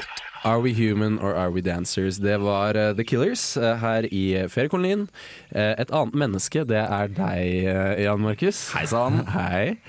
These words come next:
Speaker 1: Eh, og vi snakket om det her, eh, litt, eh, tidligere før du kom inn, at, ehm, jeg mente at du var en postmann.
Speaker 2: Ja,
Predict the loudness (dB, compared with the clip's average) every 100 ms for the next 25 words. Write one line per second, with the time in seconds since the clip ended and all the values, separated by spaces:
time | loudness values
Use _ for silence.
0 | -20 -18 -14 -4 0 2 0 0 0 2
1 | 0 0 0 -2 -4 -2 0 2 2 2
2 | 0 -2 -4 -2 0 -2 -6 -8 -2 -2
3 | 0 -2 0 0 -2 -2 -2 -2 -2 -2
4 | -4 -10 -6 -6 -6 _ -20 -20 _ -8
5 | -4 -2 -2 -4 -4 -6 -6 -8 -2 0
6 | 0 -2 -2 -2 0 0 -2 -4 -4 -6
7 | -6 _ -20 -20 -14 -4 -2